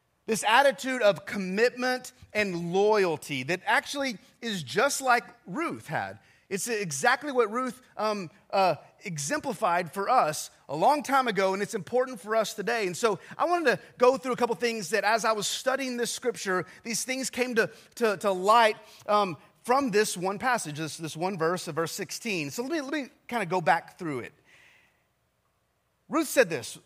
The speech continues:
"Wherever you go, I will go, and wherever you live, I, I will live."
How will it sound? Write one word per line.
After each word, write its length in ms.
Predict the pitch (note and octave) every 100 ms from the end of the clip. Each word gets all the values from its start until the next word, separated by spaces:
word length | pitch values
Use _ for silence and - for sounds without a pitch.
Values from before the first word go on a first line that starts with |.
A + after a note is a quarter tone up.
| _
"Wherever 380 | E3+ G3+ E4+ F4+
you 160 | D#4
go, 520 | F3+ G3 D#3+ A#2+ B2 E3 _ _ _ _ _ _ _ -
I 180 | D#3+ F3+
will 140 | F#3
go, 320 | C#3 C3 A#2+
and 160 | C3 C3
wherever 240 | D3+ F#3
you 160 | F#3+ F3+
live, 420 | C#3 B2 G#2 G#2 - _ _ _ _ _ _ - G#2+ -
I, 120 | B2
I 100 | F#2+
will 180 | G#2+ F#2+
live." 240 | F2 D#2+